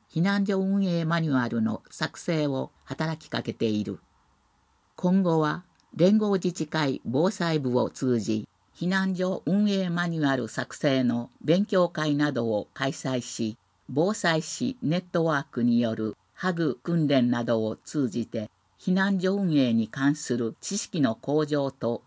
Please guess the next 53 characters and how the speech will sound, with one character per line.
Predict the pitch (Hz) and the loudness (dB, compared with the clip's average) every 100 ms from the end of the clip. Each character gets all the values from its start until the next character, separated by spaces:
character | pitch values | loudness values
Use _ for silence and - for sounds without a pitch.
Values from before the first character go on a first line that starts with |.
| _ | _
意 | 190 | -6
識 | - - 156 | -6 -2 2
の | 117 110 | 2 0
醸 | - 139 160 | 0 2 0
成 | - 147 | -2 -2
を | 139 143 | -2 -6
図 | - 135 | -8 -6
り | 131 | -2
な | 127 120 | 0 0
が | 117 | -2
ら、 | 113 120 _ _ _ | -6 -8 _ _ _
未 | - 151 | -6 0
作 | 220 220 | -2 -2
成 | - 131 117 | -4 0 0
の | 113 | 0
校 | - 135 117 | -2 0 0
区、 | - - - _ _ | -2 -12 -12 _ _
地 | - 170 | -6 0
区 | 151 | 2
で | 131 117 | 2 2
も | 113 - _ - | 0 -4 _ -8
可 | 160 | 0
能 | 180 220 | 2 4
な | 196 135 | 2 0
限 | 151 147 135 | -4 -2 0
り | 110 - | 0 -4
早 | - 214 202 | -6 -2 -2
期 | - | 0
に | 117 | 0
作 | - 139 - | 0 -4 -6
成 | - 180 151 | -4 -2 2
で | 147 | 0
き | 151 | 0
る | 147 143 | 0 0
よ | 123 | 0
う | 104 | -2
進 | - - 139 | -6 -4 2
め | 131 | 2
て | - 117 | 2 -2
い | 104 | -2
く。 | - 107 - _ _ _ _ _ _ _ _ _ _ _ 165 | -4 -6 -8 _ _ _ _ _ _ _ _ _ _ _ -2
未 | 190 240 | 2 2
来 | 180 120 | 0 0
新 | 120 131 143 | 2 2 0
居 | |
浜、 | 139 127 127 113 - _ _ _ 143 | 0 0 0 -4 -10 _ _ _ -2
野 | 196 | 0
田 | 220 190 147 | 2 0 -2
あ | |
か | - 170 | -4 -2
り | 165 143 | -2 -2
議 | 151 127 | -2 0
員。 | 98 - | -2 -4